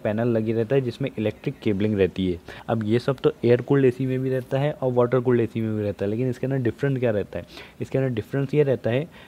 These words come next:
कि यहाँ पर एक कंडेंसर दिया रहता है कंप्रेसर के पीछे में, जो हमारा एयर कूल्ड में आउटडोर हम देते हैं, कंडेंसर कॉइल रहती है और उसके अंदर फ़ैन लगे रहता है। इसके अंदर वैसा कुछ नहीं रहता, सिर्फ पीछे में एक कॉइल दि-, अ, कंडेंसर दिया रहता है।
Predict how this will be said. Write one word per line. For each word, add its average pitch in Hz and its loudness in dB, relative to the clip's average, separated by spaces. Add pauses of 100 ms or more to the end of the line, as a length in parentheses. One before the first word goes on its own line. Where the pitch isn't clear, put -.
(120)
कि 147 -4
यहाँ 107 -2
पर 139 2
एक 147 -2 (300)
कंडेंसर 120 4
दिया 113 2
रहता 101 0
है 101 2
कंप्रेसर 104 -2
के 135 -2
पीछे 107 -4
में, 131 -2 (360)
जो 120 2
हमारा 123 4 (120)
एयर 120 4
कूल्ड 131 4
में 143 0
आउटडोर 107 2
हम 127 -2
देते 117 -2
हैं, 123 0
कंडेंसर 110 -4
कॉइल 107 0
रहती 107 -4
है 113 2 (480)
और 104 2
उसके 110 -2
अंदर 110 0
फ़ैन 113 0
लगे 113 2
रहता 110 0
है। 120 4
इसके 117 -2
अंदर 117 0
वैसा 110 0
कुछ - -4
नहीं 123 0
रहता, 120 0
सिर्फ 123 -4
पीछे 110 -4
में 131 0
एक 127 -2 (100)
कॉइल 120 2
दि-, 123 -2
अ, 98 -2
कंडेंसर 117 0
दिया 123 0
रहता 120 0
है। 135 -2